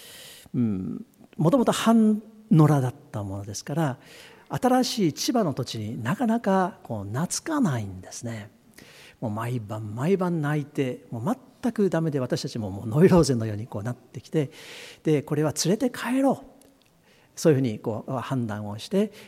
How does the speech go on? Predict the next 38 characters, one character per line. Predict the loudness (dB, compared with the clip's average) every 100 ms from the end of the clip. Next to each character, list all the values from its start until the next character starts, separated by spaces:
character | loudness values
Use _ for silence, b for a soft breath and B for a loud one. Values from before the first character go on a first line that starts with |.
| B
え、 | -6
そ | -4
し |
て | -4
家 | -4 -2
内 | -2 0
と | -2
そ | 0
の | 0
猫 | 0 -2 -4
を |
連 | -4
れ | -4
て | -4
帰 | -2 -2
っ | -2
て、 | -6 _ -2 -2 -2 B B
そ | 0
し |
て | 2
前、 | 6 6 4 2 -4
え | -4 -2 -4
ー、 | -2
の | 2
家、 | 4 4 2 -6
え | -10
ー、 | -4
教 | -2
会 | 0 -2
の | -2 -4
近 | -6 -8
く | -6 0
で、 | 0 -2 B B
え | -4 -2 -4
ー、 |
非 | 0
常 | 4
に | 4 2 -4